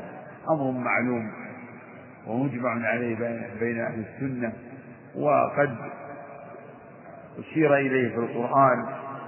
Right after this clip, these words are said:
ودلت عليه الأحاديث الصحاح المستفيضة،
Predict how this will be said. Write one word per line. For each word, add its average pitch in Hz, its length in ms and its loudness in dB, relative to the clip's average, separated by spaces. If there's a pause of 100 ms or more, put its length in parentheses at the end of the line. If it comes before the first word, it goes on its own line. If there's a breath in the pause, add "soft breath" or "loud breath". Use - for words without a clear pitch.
ودلت 156 480 6
عليه 120 360 4
الأحاديث 117 580 0
الصحاح 113 640 -2
المستفيضة، 117 960 -2